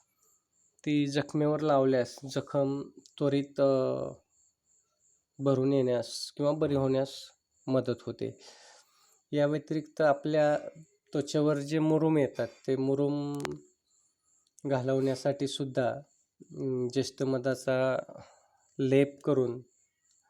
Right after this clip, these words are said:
तो लेप त्या मुरुमांवरती लावला तर मुरूम नाहीसे होतात आणि आपले त्वचा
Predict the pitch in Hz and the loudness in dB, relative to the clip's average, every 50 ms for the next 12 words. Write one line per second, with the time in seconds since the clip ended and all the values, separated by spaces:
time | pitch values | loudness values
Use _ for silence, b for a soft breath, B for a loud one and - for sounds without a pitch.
0 | _ _ _ _ _ _ - 131 120 120 127 139 139 135 135 139 - - 123 - | _ _ _ _ _ _ -6 -4 -2 0 2 2 2 2 0 -4 -16 -16 -14 -8
1 | - 131 127 123 123 120 123 127 127 127 120 127 127 127 127 127 127 123 - - | -4 -2 0 0 0 -2 -2 -4 -4 -4 -4 -4 -2 -2 -2 -4 -4 -6 -6 -4
2 | 135 131 139 135 127 123 123 117 113 - - 135 120 120 120 123 123 123 127 127 | -2 0 2 2 2 0 0 -2 -4 -4 -6 -8 -6 -6 -6 -4 -4 -4 -4 -4
3 | 123 123 123 120 120 120 127 123 120 120 123 127 123 - - 135 127 127 127 - | -4 -4 -4 -6 -6 -8 -6 -6 -4 -4 -4 -6 -8 -6 -6 -6 -6 -6 -4 -2
4 | 120 110 - - _ B B B B B B B B B B B 131 127 123 123 | -2 -2 -2 -6 _ B B B B B B B B B B B -4 -2 -2 0
5 | 123 127 123 123 123 - - - 127 - _ - 131 131 131 131 127 127 127 127 | 0 -2 -2 -4 -6 -8 -8 -8 -8 -8 _ -6 -4 -2 0 0 0 -2 -4 -6
6 | - B B B B B _ _ - 143 135 139 - 147 139 131 123 123 | -10 B B B B B _ _ 0 0 0 2 2 2 2 2 0 -2